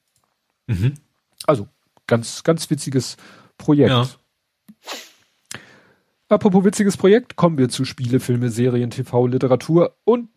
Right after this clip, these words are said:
Speaker 2: du kannst von der State of Play berichten oder erzählen oder whatever.
Speaker 1: Ja, also es ist ja jetzt sowieso wieder die, ich sag mal,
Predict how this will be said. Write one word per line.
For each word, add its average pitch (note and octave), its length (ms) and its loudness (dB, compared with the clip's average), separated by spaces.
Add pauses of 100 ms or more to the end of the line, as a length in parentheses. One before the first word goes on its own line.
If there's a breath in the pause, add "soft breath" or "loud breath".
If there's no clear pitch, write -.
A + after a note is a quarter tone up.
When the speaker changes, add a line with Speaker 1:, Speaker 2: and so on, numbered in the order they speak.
Speaker 2:
du E3 320 -4
kannst - 400 -4
von G2 220 -6
der A2 140 -4
State - 320 -10
of B2+ 140 -12 (100)
Play F#3 300 2
berichten F#2+ 500 -10
oder F#2 180 -14
erzählen F#2+ 420 -10
oder F2+ 260 -16
whatever. - 400 -18 (140)
Speaker 1:
Ja, D#3 240 -4
also C3 220 4
es D3+ 100 0
ist D#3 120 -2
ja F3 80 4
jetzt - 400 -2
sowieso D3+ 320 -6
wieder E3 120 2
die, D3 340 -4
ich A#2 100 -6
sag - 80 -2
mal, C3+ 140 2